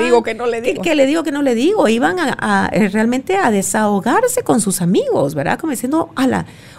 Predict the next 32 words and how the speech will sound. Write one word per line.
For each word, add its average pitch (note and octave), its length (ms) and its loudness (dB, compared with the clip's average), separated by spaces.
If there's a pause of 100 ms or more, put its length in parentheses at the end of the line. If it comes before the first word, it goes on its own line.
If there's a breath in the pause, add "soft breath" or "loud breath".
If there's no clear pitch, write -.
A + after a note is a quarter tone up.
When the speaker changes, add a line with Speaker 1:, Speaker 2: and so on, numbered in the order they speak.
(120)
Speaker 2:
hoy C4 260 4
es C#4+ 180 2
la C4 160 2
última C#4 460 4
quimio C#4 340 0
de C#4 80 2
mi G#3+ 140 4
mamá. F#3 460 2 (580 loud breath)
Ala, D#4 280 2
qué C#4 160 2
bueno", E4 260 2
y C4+ 60 -2
no C#4 100 0
sé C#4 120 0
qué. F#4 200 2
Y B3+ 100 4
entraban G#3+ 480 0
a G4 60 0
mi C4 100 -2
casa C4+ 280 0
muy C#4+ 200 2
fuertes, D4 580 -2
pero D#4+ 120 2
ya C#4+ 120 4
se E4 120 0
habían E4 200 4
ido F4 160 4
a D4 40 4
desahogar A3+ 680 2
por A#3 140 -2
otro F#3+ 240 -4
lado. C#3+ 280 -2